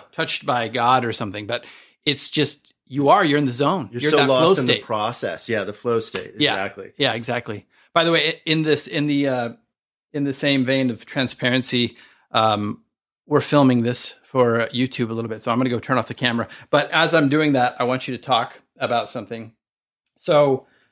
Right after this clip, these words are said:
Speaker 1: how has everything right now, how has covid,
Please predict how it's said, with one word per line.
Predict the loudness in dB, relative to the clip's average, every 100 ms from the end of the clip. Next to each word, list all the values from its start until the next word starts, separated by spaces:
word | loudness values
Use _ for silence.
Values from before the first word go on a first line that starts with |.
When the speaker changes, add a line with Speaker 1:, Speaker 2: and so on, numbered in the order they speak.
| _ _ _ _ _
Speaker 1:
how | 0 4 4
has | 4 2 2 0 -2 -6 -8 _ _ _ _ _
everything | -2 0 2 2
right | 2 0
now, | 0 0 0 -2
how | 0 2
has | 0
covid, | -2 -2 0 0 -2 -4